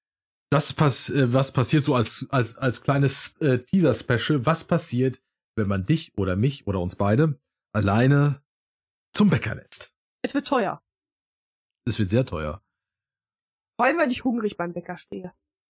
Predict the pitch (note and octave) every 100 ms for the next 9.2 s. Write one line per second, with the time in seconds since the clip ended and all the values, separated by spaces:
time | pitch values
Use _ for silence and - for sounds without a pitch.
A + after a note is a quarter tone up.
0 | - A2+ - B2+ A2 D#3 C#3 A#2 F#2 F#2
1 | A2 - A#2 C#3+ C#3+ G2+ B2 C3+ A#2 E3
2 | E3+ D3 G#2 - _ _ _ - E3+ F3+
3 | F3 F3 - _ _ _ _ _ - F#3
4 | - D#3+ D3 A2 G2 G2 F#2+ E2+ E2+ -
5 | D#3 C#3+ D#3 D3+ D3+ C#3+ - _ _ _
6 | _ A3 C4 G#4 - G#3 F3+ - F3+ E3+
7 | D#3+ _ _ _ _ _ _ _ B2 D3
8 | - A#2+ D3 C3+ A#2 B2 G#2+ - D3 A2+
9 | G2+